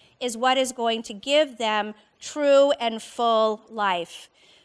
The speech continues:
Because he doesn't want them to fall back into those ways of, of thinking that, um, you know, being Jewish or going to the temple or sacrificing is their ticket in.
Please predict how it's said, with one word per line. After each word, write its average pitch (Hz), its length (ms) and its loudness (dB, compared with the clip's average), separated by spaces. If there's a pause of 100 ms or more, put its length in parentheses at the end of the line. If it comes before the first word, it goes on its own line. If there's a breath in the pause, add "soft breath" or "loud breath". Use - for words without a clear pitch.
Because 359 280 2
he 392 100 0
doesn't 339 320 2
want 277 240 4
them 247 100 -6
to 233 100 -8
fall 233 280 2
back 220 280 2
into 220 220 -12
those 214 260 -4
ways 214 460 0
of, 196 220 -4 (320 soft breath)
of 226 140 -8
thinking 254 520 -2
that, 214 420 0 (260 soft breath)
um, 220 500 -2
you 254 100 -6
know, 226 200 0
being 226 500 -2
Jewish 214 580 -2
or 208 540 -2
going 233 340 -2
to 226 140 -8
the 220 100 -6
temple 208 640 -4
or 214 160 0
sacrificing 214 1120 -2 (200 loud breath)
is 247 180 -8
their 233 220 0
ticket 240 500 -8
in. 202 420 -6